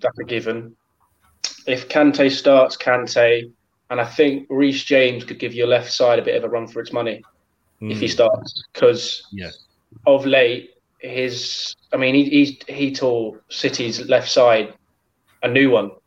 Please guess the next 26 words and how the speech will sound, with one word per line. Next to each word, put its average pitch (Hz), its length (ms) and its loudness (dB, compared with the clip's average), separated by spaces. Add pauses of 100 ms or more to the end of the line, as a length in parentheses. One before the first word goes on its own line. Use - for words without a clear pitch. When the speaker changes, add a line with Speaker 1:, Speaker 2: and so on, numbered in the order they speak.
Speaker 1:
He 143 120 4
was 120 180 0
unbelievable 120 520 -2
Speaker 2:
Right. 107 100 -8
Speaker 1:
against 113 180 -10
City. 117 360 -12 (100)
And - 60 -8
if - 60 -6
he 151 100 4
does 143 180 2
that 139 140 4
again 131 260 4
against 120 340 -2
you, 117 260 -4 (880)
you're, 131 400 4
you 143 200 0
have 135 140 2
Thomas 156 280 2
probably 156 240 0
le-, 156 120 2
playing 156 260 2
left 156 180 0
wing 165 160 -2
back, 175 160 -2 (160)
won't 170 160 -2
you? 196 100 -10